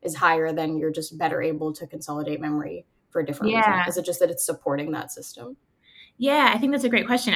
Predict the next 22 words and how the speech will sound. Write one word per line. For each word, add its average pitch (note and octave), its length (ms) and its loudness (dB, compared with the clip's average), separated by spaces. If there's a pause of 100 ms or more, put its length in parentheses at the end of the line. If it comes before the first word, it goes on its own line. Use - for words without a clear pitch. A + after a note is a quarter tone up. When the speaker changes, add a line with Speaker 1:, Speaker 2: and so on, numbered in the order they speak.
Speaker 2:
I B3 60 10
don't D4 180 10
know C4+ 120 6
that F#3+ 160 8
we G3+ 140 4
know F#3 340 4
the F#3 200 0
answer F#3 240 0
to F3+ 120 -4
that - 180 -2
question F3+ 420 -2
right - 260 -6
now. - 180 -8 (320)
But F3+ 120 2
what G3+ 100 6
I G3+ 100 8
can F4 380 -2
say F3+ 340 0
is F#3 200 -2
that F#3 240 0
theoretically, G#3 800 4
it, F#3 220 0